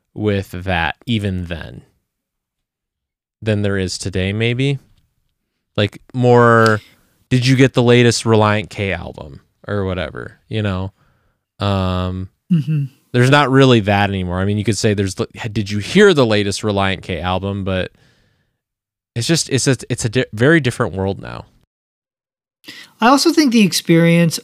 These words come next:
Speaker 2: of shopping for music was more exciting.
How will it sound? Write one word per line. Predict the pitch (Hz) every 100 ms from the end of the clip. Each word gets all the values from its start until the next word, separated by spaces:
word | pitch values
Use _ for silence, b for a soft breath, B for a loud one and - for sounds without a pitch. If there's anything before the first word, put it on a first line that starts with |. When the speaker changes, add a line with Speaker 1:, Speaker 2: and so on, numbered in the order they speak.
| -
Speaker 2:
of | 156 156 139 160 - _ _ - - _ _ _ _ _ -
shopping | - 170 160 170
for | - 160
music | 147 151 147 147
was | 147 147 131 -
more | 185 151 151 147
exciting. | 139 - 127 135 160 165